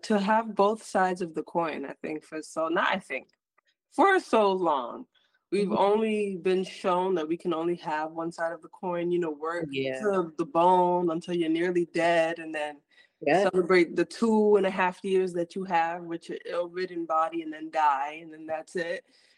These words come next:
Speaker 1: And then you, you know, that, that's all. That's your, that's your entire story. You worked your whole life. You came here, you just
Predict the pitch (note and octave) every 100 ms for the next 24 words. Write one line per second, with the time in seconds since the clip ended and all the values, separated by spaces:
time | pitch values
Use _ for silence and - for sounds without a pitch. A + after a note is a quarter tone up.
0 | _ G#3 - E4+ C#4+ - D#4+ F#4+ - F#4+
1 | - - - - _ D#4 E4 E4+ F4+ -
2 | D#4 - D#4 D#4+ G4+ A4 D4+ D4 A#3 B3
3 | C4+ G#3+ A#3+ C4+ A#3+ B3 A#3+ A3+ A3+ -
4 | A#3 C#4 C#4 G#3 G3 F3+ F#3+ G3+ G#3 G3+
5 | G#3+ G3+ F#3+ G3 G#3 F#3+ - G3+ G3 G3+
6 | G3 F#3 F#3 F#3 F#3